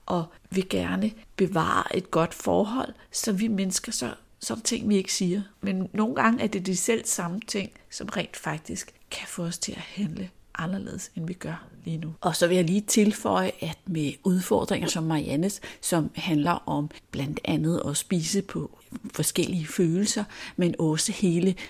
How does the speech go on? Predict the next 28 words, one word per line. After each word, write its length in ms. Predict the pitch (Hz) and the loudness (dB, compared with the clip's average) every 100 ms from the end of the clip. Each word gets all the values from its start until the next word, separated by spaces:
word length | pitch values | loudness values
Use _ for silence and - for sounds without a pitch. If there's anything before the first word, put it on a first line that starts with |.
| - | -10
mindsetet 800 | - 143 185 214 - 202 196 208 - | -6 2 4 4 4 4 4 2 2
omkring 500 | 175 175 - 175 156 - - | -2 -2 -2 -2 -2 -8 -4
mad 380 | 160 151 160 190 - | 2 6 6 4 -2
og 200 | - 160 | -4 0
regler 360 | 156 - 190 | 0 0 -2
og 280 | 185 - - | -2 -6 -10
den 120 | 160 | -10
her 160 | - - | -10 -8
sådan 380 | - 185 - 160 | -6 -6 -2 0
vanskelige 540 | 151 - 180 180 165 - - - - | 0 -2 -2 -2 -2 -8 -16 -6 0
dilemma 440 | 165 160 156 185 | 4 6 6 6
mellem 360 | 180 - 170 165 | 2 0 0 0
at 140 | 147 - - - - | -2 -4 -16 -2 6
gerne 300 | 165 180 208 | 8 8 8
ville 140 | 208 | 4
tillade 400 | 208 202 202 190 | 4 4 6 4
sig 180 | - 190 | 2 0
noget 320 | 165 175 190 | 0 0 0
og 140 | - - | -2 -2
ikke 200 | 190 - | -2 -2
ville 160 | 185 | -4
tillade 340 | 175 190 175 - | -2 -2 0 0
sig 160 | - | -2
noget, 320 | 175 156 165 185 - - | -4 -2 -4 -6 -12 -8
der 240 | 170 185 - _ - | -4 -4 -8 _ -4
ville 200 | 156 160 | -2 0
det 180 | 170 | 0
normalt 500 | 160 156 185 - - | 2 2 2 2 -2